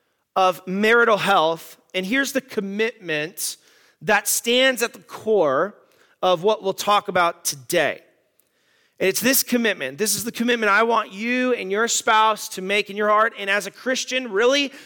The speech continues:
this should be your commitment as well. Like I said, these are gospel principles, and it's this. We will make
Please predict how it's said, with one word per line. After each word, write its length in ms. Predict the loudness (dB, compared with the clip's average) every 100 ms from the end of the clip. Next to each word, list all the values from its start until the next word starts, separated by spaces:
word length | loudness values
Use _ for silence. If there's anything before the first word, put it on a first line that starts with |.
| -16
this 300 | -2 0 2
should 400 | 0 0 -2 -2
be 240 | -2 0
your 280 | 0 0 0
commitment 500 | 0 -6 -6 -6 -6
as 160 | -6 -2
well. 260 | 0 2
Like 180 | 0 -2
I 60 | -4
said, 180 | -6 -4
these 160 | -4
are 60 | -6
gospel 480 | 0 0 -2 -6 -8
principles, 560 | -8 -12 -14 -18 -16
and 100 | -16
it's 140 | -10 -4
this. 400 | -4 -4 -20 _ _ _ _ _ _ _ _ -12
We 560 | -10 -4 0 2 2
will 320 | 4 6 6
make 760 | 4 0 2 0 -2 -16 -20